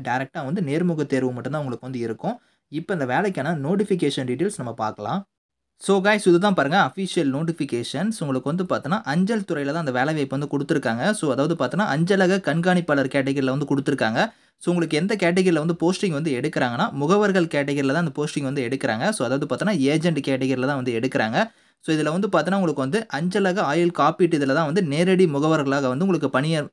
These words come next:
பணிபுரிய வந்து விருப்பம் உள்ளவர்கள் வந்து பதினாலாம் தேதி வந்து நீங்க வந்து இன்டர்வியூ வந்து நீங்க அட்டெண்ட் பண்ணிக்கணும் அப்படிங்கிற மாதிரி கொடுத்துருக்காங்க. So, இதுலயே வந்து கொடுத்துருக்காங்க பாருங்க, உங்களுக்கு வந்து எங்க வந்து இதுக்கான இன்டர்வியூ வந்து நடக்குதுன்னா,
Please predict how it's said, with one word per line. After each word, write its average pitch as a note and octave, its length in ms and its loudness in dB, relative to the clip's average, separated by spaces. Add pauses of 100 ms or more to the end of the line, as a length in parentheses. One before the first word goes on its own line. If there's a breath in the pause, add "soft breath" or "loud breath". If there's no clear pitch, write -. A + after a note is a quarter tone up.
பணிபுரிய C#3+ 460 0
வந்து D3 200 0
விருப்பம் E3 340 2
உள்ளவர்கள் B2+ 400 2
வந்து D#3+ 160 0 (380 soft breath)
பதினாலாம் F#3 460 2
தேதி C#3+ 180 0
வந்து E3+ 200 0
நீங்க D#3 160 -2
வந்து D3 200 0
இன்டர்வியூ F3 340 4
வந்து E3+ 180 2
நீங்க C#3 140 -2
அட்டெண்ட் D3+ 240 -2
பண்ணிக்கணும் C3+ 360 -2
அப்படிங்கிற C3+ 320 0
மாதிரி C3 200 0
கொடுத்துருக்காங்க. C3 540 0 (420 loud breath)
So, - 80 -6
இதுலயே D#3+ 280 2
வந்து F3+ 180 -2
கொடுத்துருக்காங்க E3+ 500 2
பாருங்க, C#3+ 220 0
உங்களுக்கு C#3 240 -2
வந்து F3 160 2
எங்க F3+ 200 2
வந்து F3 200 2
இதுக்கான C#3+ 360 0
இன்டர்வியூ E3+ 360 2
வந்து D#3 180 -2
நடக்குதுன்னா, C#3 520 0